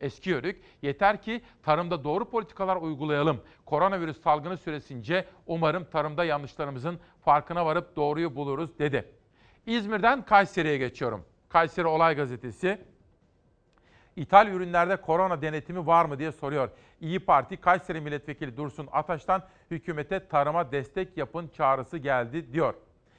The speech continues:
Haftalık Gazete'ye geçelim. Haftalık Gazete, "Koronada,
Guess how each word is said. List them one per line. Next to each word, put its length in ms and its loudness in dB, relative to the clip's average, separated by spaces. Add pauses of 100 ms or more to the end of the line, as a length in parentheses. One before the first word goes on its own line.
(260)
Haftalık 440 2
Gazete'ye 420 0
geçelim. 520 -4 (1400)
Haftalık 460 -2
Gazete, 560 -2 (200)
"Koronada, 920 2